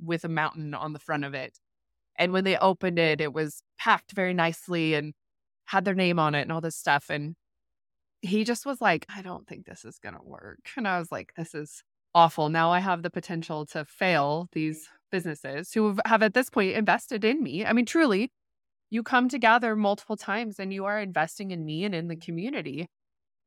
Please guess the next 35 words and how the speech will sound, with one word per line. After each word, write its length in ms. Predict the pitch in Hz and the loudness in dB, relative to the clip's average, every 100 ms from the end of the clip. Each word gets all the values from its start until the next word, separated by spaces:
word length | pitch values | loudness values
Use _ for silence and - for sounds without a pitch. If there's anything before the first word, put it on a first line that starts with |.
| - | 0
and 340 | 202 196 165 | 2 2 0
trusting 480 | - 247 - 175 156 | 4 4 4 -2 -2
me 320 | 143 143 160 | -4 -6 -8
to 160 | - 185 | -8 -2
pull 220 | 233 202 | 2 2
this 180 | 170 - | 2 2
off. 380 | 220 139 147 _ _ _ _ - | 4 2 -2 _ _ _ _ 4
And 220 | 208 208 | 4 6
then, 380 | 202 202 196 190 _ _ _ - | 4 4 0 -4 _ _ _ -2
then 260 | 208 185 | 0 2
there's 260 | 175 175 170 | 2 2 2
my 160 | 170 151 | -2 0
dad, 440 | 170 170 135 156 | 4 4 4 -2
who's 320 | 160 156 156 | -2 -4 -4
just, 560 | - 160 147 - - - _ _ _ _ _ _ _ _ _ | -4 -4 -4 -12 -20 -20 _ _ _ _ _ _ _ _ _
"Where 200 | 175 202 | 4 8
are 40 | 247 | 8
you 200 | 262 233 | 6 4
gonna 180 | 208 190 | 4 2
put 280 | 208 175 | 0 0
cars? 480 | - 160 117 - - | 0 0 0 -2 -4
Like, 220 | - 196 220 | 2 2 4
let's 220 | 294 - | 2 4
say 160 | 330 | 2
someone 420 | 294 302 262 254 247 | 4 4 4 4 6
does 260 | 240 240 | 6 6
show 380 | 240 - 254 233 | 2 4 4 8
up, 240 | 233 226 - | 8 8 6
where 140 | 226 214 | 4 4
are 40 | |
you 60 | 196 | 4
gonna 140 | 170 | 0
put 160 | 160 143 | -4 -8
the 80 | |
cars?" 340 | - - - | -12 -18 -20